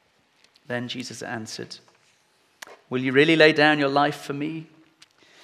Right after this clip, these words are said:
I tell you the truth, before the rooster crows,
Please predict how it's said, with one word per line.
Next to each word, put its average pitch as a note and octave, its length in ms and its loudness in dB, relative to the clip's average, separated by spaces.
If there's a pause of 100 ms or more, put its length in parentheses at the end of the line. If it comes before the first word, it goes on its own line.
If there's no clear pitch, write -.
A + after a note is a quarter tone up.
(960)
I - 120 -18
tell D3+ 300 -2
you C#3 140 0
the B2+ 80 -6
truth, - 760 -10
before C#3+ 360 -2
the C3+ 80 -2
rooster C3 380 -6
crows, - 640 -8